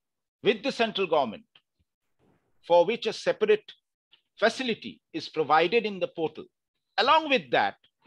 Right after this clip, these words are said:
all the non-governmental organizations, the N G Os, you might be handling a couple of or plenty of N G Os, uh, where actually you will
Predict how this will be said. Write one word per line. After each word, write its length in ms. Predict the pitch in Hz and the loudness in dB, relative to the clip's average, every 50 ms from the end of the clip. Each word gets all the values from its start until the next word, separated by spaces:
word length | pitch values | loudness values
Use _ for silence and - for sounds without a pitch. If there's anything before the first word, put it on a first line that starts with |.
| - _ _ _ _ _ _ _ | -20 _ _ _ _ _ _ _
all 440 | - 143 170 208 233 254 262 262 233 | 0 2 4 4 4 4 2 2 0
the 300 | 226 247 240 240 226 - - _ _ _ _ _ _ _ _ | -2 0 0 -2 -2 -4 -8 _ _ _ _ _ _ _ _
non-governmental 840 | 113 147 185 240 277 269 247 220 233 220 214 214 214 202 180 190 185 | -6 0 2 2 2 2 2 4 4 4 4 2 -4 -10 -10 -8 -8
organizations, 840 | 175 165 160 175 175 170 170 160 160 175 170 - - 190 185 165 | -8 -8 -8 -6 -4 -2 -2 -2 -2 -4 -4 -4 -6 -8 -10 -6
the 160 | 143 160 - - | -6 -6 -4 -2
N 220 | 185 214 220 208 | -4 -2 -2 -4
G 140 | 160 175 151 | -4 -4 -4
Os, 400 | 110 92 90 - - - - _ _ _ _ | -4 -6 -8 -12 -14 -14 -14 _ _ _ _
you 120 | 135 143 | -10 -6
might 300 | 139 151 170 196 190 160 | -2 -2 -2 -2 -2 -4
be 80 | 165 170 | -8 -6
handling 540 | 147 - 156 160 156 165 165 165 160 - _ _ _ _ _ _ _ _ _ _ _ - | -4 -4 -6 -6 -8 -10 -10 -10 -14 -18 _ _ _ _ _ _ _ _ _ _ _ -6
a 300 | - 127 131 131 131 131 - _ _ _ _ _ _ _ _ _ _ _ _ _ _ _ _ _ _ | -4 -2 -2 -2 -4 -6 -8 _ _ _ _ _ _ _ _ _ _ _ _ _ _ _ _ _ _
couple 280 | 156 147 - 156 156 | -4 -4 -4 -2 0
of 180 | 151 147 143 - | 0 0 0 -2
or 140 | 143 139 120 | -6 -6 -6
plenty 360 | _ 151 165 170 160 - 160 | _ -4 -2 -2 -2 -6 -8
of 140 | 160 - 156 | -6 -4 -4
N 180 | 151 156 156 | -6 -6 -6
G 120 | 135 147 156 | -6 -6 -4
Os, 320 | 156 156 131 - - _ _ _ _ _ _ _ - | -4 -4 -6 -8 -12 _ _ _ _ _ _ _ -6
uh, 380 | - 135 139 139 135 135 135 131 - - 120 | -2 0 2 2 2 2 0 -2 -6 -4 0
where 200 | 147 175 196 190 | 4 4 4 4
actually 400 | 160 165 - - - 190 190 202 | 2 -2 -6 -8 -12 -10 -10 -8
you 140 | 190 165 156 | -8 -8 -8
will 140 | 170 165 | -8 -10